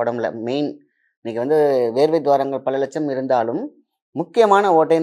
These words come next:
நவகிரகங்களுக்கு ஒன்பது ஓட்டை நமக்கு வந்து ரொம்ப அசாத்தியமான வேலை செய்யும். அதான் நியூமராலஜில இந்த ஒன்பது ரொம்ப ரொம்ப முக்கியமாக வந்து கருதப்படுது.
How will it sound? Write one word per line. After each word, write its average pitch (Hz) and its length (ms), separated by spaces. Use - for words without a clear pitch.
நவகிரகங்களுக்கு 151 720
ஒன்பது 139 320
ஓட்டை 139 240
நமக்கு 123 260
வந்து 147 140
ரொம்ப 165 200
அசாத்தியமான 151 580
வேலை 123 220
செய்யும். 104 200
அதான் 156 220
நியூமராலஜில 151 640
இந்த 135 200
ஒன்பது 143 320
ரொம்ப 127 180
ரொம்ப 135 220
முக்கியமாக 117 420
வந்து 117 180
கருதப்படுது. 117 560